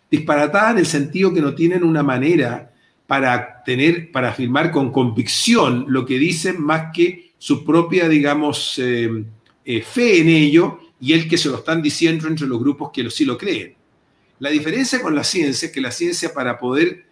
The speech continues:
afirmar algo, hacer alguna afirmación con convicción, este,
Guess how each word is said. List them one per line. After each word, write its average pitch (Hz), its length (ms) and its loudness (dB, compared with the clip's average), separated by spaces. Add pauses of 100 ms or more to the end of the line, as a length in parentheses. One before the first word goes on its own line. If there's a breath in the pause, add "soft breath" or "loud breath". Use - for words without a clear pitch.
(180)
afirmar 127 480 0
algo, 143 340 2
hacer 147 240 -2
alguna 160 260 0
afirmación 131 520 -2
con 131 180 -8
convicción, 139 840 -2 (500 soft breath)
este, - 400 -12